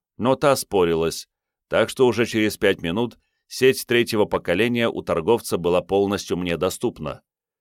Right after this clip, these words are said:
Сейчас ломал зашифрованные файлы на ней. А вскоре и эскин челнока сдался. Ему я стал писать программу, чтобы управление дало сбой и бросило челнок под какое судно, чтобы все погибли.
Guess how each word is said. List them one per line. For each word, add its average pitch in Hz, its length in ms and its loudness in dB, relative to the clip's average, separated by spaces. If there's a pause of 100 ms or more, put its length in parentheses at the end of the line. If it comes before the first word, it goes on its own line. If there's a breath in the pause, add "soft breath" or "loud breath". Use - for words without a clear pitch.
(180)
Сейчас 120 520 -2
ломал 110 340 4
зашифрованные 98 760 0
файлы 85 400 2
на 78 140 -6
ней. 73 380 -8 (640)
А - 160 2
вскоре 156 380 0
и 107 220 0
эскин 117 320 -2
челнока 113 560 0
сдался. 71 600 -4 (460)
Ему 101 280 2
я 107 120 6
стал 101 240 2
писать 95 380 -2
программу, 92 680 0 (160)
чтобы 127 320 0
управление 110 600 2
дало 87 340 2
сбой 104 460 -2 (300)
и 143 120 -2
бросило 131 500 4
челнок 98 500 0
под 90 180 -2
какое 87 380 0
судно, 90 500 -4 (200)
чтобы 113 340 0
все 107 200 0
погибли. 92 560 -2